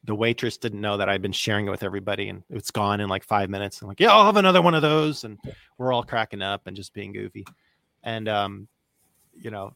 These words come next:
I, I made the joke, "Hey, I'll wear the shirt that says Don Basham was the coolest of the Fort Lauderdale Five," you know, at the Derek Prince thing.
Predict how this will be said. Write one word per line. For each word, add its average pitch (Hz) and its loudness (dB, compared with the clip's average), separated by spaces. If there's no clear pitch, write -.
I, - -10
I 117 -4
made 117 -4
the 113 -4
joke, 107 -4
"Hey, 147 2
I'll 131 2
wear 160 4
the 139 -2
shirt - -2
that 131 -8
says 110 -6
Don 175 4
Basham 151 0
was 131 -4
the 127 -6
coolest 135 -4
of 117 -10
the 120 -14
Fort 135 -4
Lauderdale 120 -4
Five," 107 -4
you 101 -16
know, 95 -14
at 113 4
the 104 -2
Derek 90 -4
Prince 92 -14
thing. 95 -16